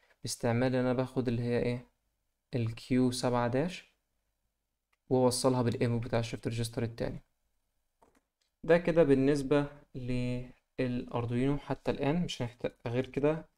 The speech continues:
هنبدأ ن-، نوصل بعد كده اللي هم ال-، آه، الانبوت اوتبوت، بس تعال نبدأ نوصل الادرس باسز. فهنيجي عند اي زيرو، يبقى عندي كده اول تلاتة دول بيكون اللي هو الانبوت اوتبوت من انبوت اوتبوت زيرو، واحد، اتنين.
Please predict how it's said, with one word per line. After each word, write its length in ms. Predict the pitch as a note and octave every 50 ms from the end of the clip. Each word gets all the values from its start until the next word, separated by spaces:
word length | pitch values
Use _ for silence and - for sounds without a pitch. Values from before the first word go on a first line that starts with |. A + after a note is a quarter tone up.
| _
هنبدأ 580 | C3+ B2+ B2 A#2+ A#2 G#2 - - B2 B2+ - -
ن-، 340 | B2+ B2+ B2 A2+ A#2+ - -
نوصل 340 | A#2 A#2 A2+ - - B2 A#2
بعد 260 | A#2+ A#2 A2+ A2+ -
كده 260 | - B2+ B2 B2 A#2+
اللي 180 | - - - A#2+
هم 220 | A#2+ B2 A#2+ B2
ال-، 280 | A#2+ - A#2+ A#2 A2+ A2+ -
آه، 240 | B2 B2 A#2+ A2+ A2+
الانبوت 400 | A2+ - B2 B2 A#2 - B2 -
اوتبوت، 320 | - D3 E3+ - - -
بس 160 | - C3 - -
تعال 220 | D3 D3 D3 C#3+
نبدأ 240 | C#3+ C#3 C#3 D3 C3+
نوصل 400 | C3 B2+ C3 - - - C3 B2+ - -
الادرس 400 | B2+ - - B2+ A#2+ - B2+ A2+
باسز. 500 | - - - - - - - - _ _ _ _ _ _ _ _ _ _ _ _ _ _ _ _ _ _
فهنيجي 340 | D#3+ D#3+ D#3+ E3 D#3+ D#3 D#3+
عند 280 | D3 D3 D3+ D3+ C#3+ C#3
اي 260 | - - D3 D3 C#3
زيرو، 320 | B2+ B2+ C3+ C#3 D#3 F3+ F3+ - _ _ _ _ _ _ _ _ _ _ _ _ _ _ _ _ _ _ _ _ _ _ _ _ _ _ _ -
يبقى 220 | C#3+ B2 B2 A#2+ B2
عندي 220 | B2+ B2 A#2+ B2+
كده 160 | C#3 C3 -
اول 320 | - C3+ C#3 C#3 C#3+ C3+ -
تلاتة 200 | C3 B2+ B2+ C3
دول 280 | A#2+ C3 C#3 D3+ D#3+
بيكون 440 | C#3+ B2 C3 A#2+ - - - C3 B2+
اللي 140 | B2+ A#2+ B2
هو 120 | A#2+ B2
الانبوت 380 | B2 - C3 B2+ B2 C3+ A#2+ -
اوتبوت 380 | B2+ B2+ B2+ C#3 C#3 C#3 -
من 200 | C#3 - - - - C3
انبوت 200 | B2 B2 C3 C#3
اوتبوت 200 | B2 A#2 A#2+ A#2
زيرو، 400 | A2+ B2 B2+ C3+ C#3+ C#3+ C#3+ - -
واحد، 380 | - C3 B2 B2 B2+ C3 B2
اتنين. 420 | B2+ - - B2+ C3 C#3+ E3+ F3+